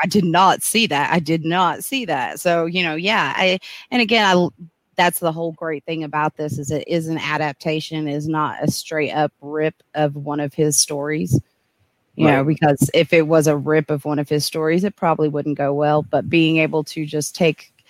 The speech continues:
Speaker 1: the whole universe that he created and make a story within it yourself, that's what people should be doing.
Speaker 2: We,
Speaker 1: Yeah.
Speaker 2: uh,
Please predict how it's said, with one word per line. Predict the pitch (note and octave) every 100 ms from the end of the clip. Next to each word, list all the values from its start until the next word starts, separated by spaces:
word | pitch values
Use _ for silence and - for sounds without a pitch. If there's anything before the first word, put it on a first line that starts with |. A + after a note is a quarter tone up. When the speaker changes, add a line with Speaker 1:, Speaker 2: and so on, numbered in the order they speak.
| _ _ _ E3
Speaker 1:
the | D#3 E3
whole | - G3 F#3 E3+
universe | D3 D#3+ E3 F#3 F#3+ F#3+ G3 -
that | F3+
he | D#3+ E3
created | - D#3 D3 D#3 F3+ G3+ - _ _ _ _ _ _ -
and | F3 E3 D#3 D3 - - - _ _ _ _ _ _
make | F#3 E3 E3+ E3+
a | E3+
story | - - E3+ E3+ E3+
within | E3 D3+ E3
it | D#3+
yourself, | A2+ D3+ - D#3+ E3+ F#3 - D#3 G3
that's | G3 G#3 - -
what | F3+ C#3
people | E3+ - D#3
should | D3+ - E3+ -
be | C#3 A#2
doing. | G2+ D#2 C#2 _ _ _ _ - -
Speaker 2:
We, | D3+ E3+
Speaker 1:
Yeah. | E3+
Speaker 2:
uh, | B2+